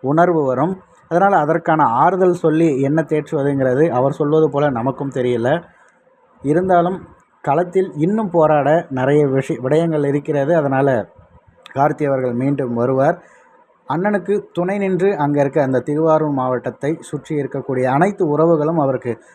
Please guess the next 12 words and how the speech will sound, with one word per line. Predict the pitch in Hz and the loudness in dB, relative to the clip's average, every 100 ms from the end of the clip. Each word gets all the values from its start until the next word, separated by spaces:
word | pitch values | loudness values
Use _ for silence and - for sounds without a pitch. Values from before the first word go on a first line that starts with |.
| _ | _
துணை | 175 190 | -4 -2
நிற்க | 214 202 170 | -2 -4 0
வேண்டும் | 160 143 139 | 0 0 0
அப்படிங்கிறத | 139 117 127 127 120 127 | 0 -2 -2 0 0 0
என்னுடைய | 139 117 110 110 | 0 0 0 -2
தனிப்பட்ட | 107 127 160 156 147 165 175 | -2 -4 -4 -4 -6 -2 -2
ஒரு | 135 117 113 | -2 -2 -2
வேண்டுகோளாக | 120 135 135 120 117 113 | -4 -2 0 2 2 2
இந்த | 139 117 | 0 -2
காணொளி | 117 117 120 110 | -2 -2 0 0
வாயிலாக | 104 98 104 | 0 0 0
தெரிவிச்சுக்கிறேன். | 123 110 101 - - 90 87 | 0 -2 -4 -6 -8 -8 -8